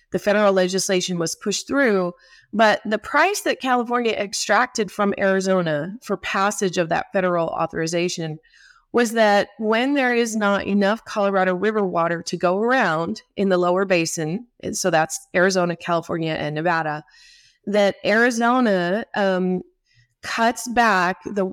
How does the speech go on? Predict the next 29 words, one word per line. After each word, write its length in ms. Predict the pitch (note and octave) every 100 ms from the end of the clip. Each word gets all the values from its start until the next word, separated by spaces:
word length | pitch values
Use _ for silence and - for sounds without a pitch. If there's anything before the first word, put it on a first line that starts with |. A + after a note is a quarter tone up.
| -
the 160 | F#3+ - -
imported 480 | A#3+ A#3 A3+ G3+
water 300 | F#3 F3 F3+
from 200 | F3 F3+
Western 400 | E3+ F3 - F#3+
Arizona 600 | - E3 E3+ E3 D#3+ D#3 -
first. 640 | - - D3 - - - _ _ _ -
So 180 | - G3+
all 240 | G#3 A#3+
the 100 | D4
water 220 | C#4+ C4
from 140 | A#3+ A#3
Western 300 | A#3 - A3+
Arizona 520 | A3 A3 G#3+ F#3+ F#3
that 160 | F#3+
gets 160 | F#3 F3+
imported 480 | - G#3 A3+ G#3 G3
into 220 | F#3+ F#3
Central 320 | G#3+ G3+ F#3+
Arizona 520 | E3+ E3 E3 D#3 D#3 D3 _ _ _ _ G3+
gets 260 | G#3+ -
cut 460 | - - C#4+ A#3+ -
when 160 | A3 G#3
there 120 | G3
isn't 340 | G3+ G#3 G3+
enough 260 | G3 F#3 F3+
to 80 | -
go 140 | F3
around 580 | E3+ F3 E3 D#3 D#3